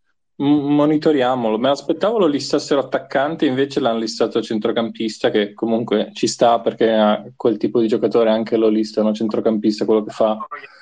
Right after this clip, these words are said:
sia l'ala che può fare l'attaccante centrale. Al P S G anche ogni tanto giocava da attaccante centrale in, in situazioni di emergenza.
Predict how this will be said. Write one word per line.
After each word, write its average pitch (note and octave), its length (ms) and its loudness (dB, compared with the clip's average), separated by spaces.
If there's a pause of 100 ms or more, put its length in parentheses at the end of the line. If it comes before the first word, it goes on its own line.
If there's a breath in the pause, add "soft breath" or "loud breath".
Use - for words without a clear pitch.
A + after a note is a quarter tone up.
(260 loud breath)
sia B2+ 300 4
l'ala A#2+ 380 4
che B2 200 2
può A#2 140 -4
fare B2 180 0
l'attaccante A#2 540 0
centrale. A#2+ 560 2
Al A2+ 120 2
P C3+ 120 2
S B2 80 0
G D#3 180 6
anche B2 320 4
ogni A#2 160 2
tanto A2 680 2
giocava G#2+ 1160 2 (400 loud breath)
da - 200 0
attaccante A#2+ 500 0
centrale G#2+ 640 0
in, A2+ 140 -2
in A2 300 -2
situazioni A#2 520 -4
di A2+ 280 0
emergenza. A2 760 0